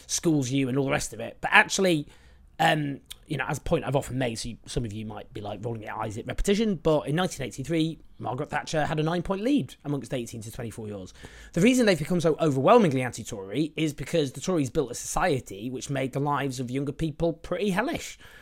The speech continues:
They promised freedom, they delivered insecurity. That's neoliberalism for you. Housing crisis, jobs crisis, attack on the, on the welfare state, attack on youth services, indebting them, um, saddling them with huge debt for going to university. We could go on,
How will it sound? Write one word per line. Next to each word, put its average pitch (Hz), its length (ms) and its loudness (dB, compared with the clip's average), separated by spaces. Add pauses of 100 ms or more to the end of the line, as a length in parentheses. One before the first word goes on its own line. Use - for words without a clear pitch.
(160)
They 135 100 -2
promised 165 320 0
freedom, 170 280 2
they 123 160 -4
delivered 139 440 4
insecurity. 170 840 0
That's - 180 -4
neoliberalism 214 640 4
for 147 180 2
you. 113 160 -2 (140)
Housing 127 320 0
crisis, 135 480 -4
jobs - 260 -6
crisis, 127 540 -4
attack - 260 0
on 139 80 -4
the, - 140 -12 (280)
on 139 60 -4
the 135 60 0
welfare 131 320 -2
state, 131 360 -2
attack - 460 2 (300)
on 127 180 -6
youth 143 200 -2
services, 139 520 -2
indebting 139 480 2
them, 139 240 -2 (460)
um, 123 420 -2
saddling 143 400 -2
them 127 80 -2
with 127 80 -4
huge 143 320 -4
debt - 160 0
for 123 60 -10
going 131 120 -4
to 123 80 -4
university. 127 320 -4
We 151 60 -4
could 151 160 -4
go 190 220 6
on, 131 240 2